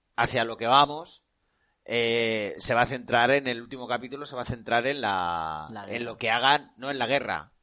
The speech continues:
Speaker 1: o sea, en la estrategia de los salvadores, no la,
Speaker 2: Ujú.
Speaker 1: no los de Hilltop,
Speaker 2: Ya.
Speaker 1: o sea.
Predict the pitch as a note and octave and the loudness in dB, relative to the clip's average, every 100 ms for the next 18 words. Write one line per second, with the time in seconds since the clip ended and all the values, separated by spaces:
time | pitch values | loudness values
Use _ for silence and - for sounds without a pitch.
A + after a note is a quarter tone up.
0 | _ _ - G2 - _ _ _ _ - | _ _ -6 -4 -4 _ _ _ _ -10
1 | A2+ G#2 - G2 A2+ C3 C#3 C3 - G#2 | -4 -4 -4 -6 -4 2 2 2 -4 -6
2 | G2 A#2+ C3 G#2 A#2 A#2 G#2 G2 A#2+ B2 | -4 -4 -2 -4 -4 -2 -2 -2 -6 -6
3 | A2+ G#2 F#2+ D3 B2+ F#2+ E2+ A2 G2+ - | -6 -6 -8 -8 -10 -10 -12 -12 -14 -12
4 | G2+ F2+ F2 F2+ | -8 -6 -6 -10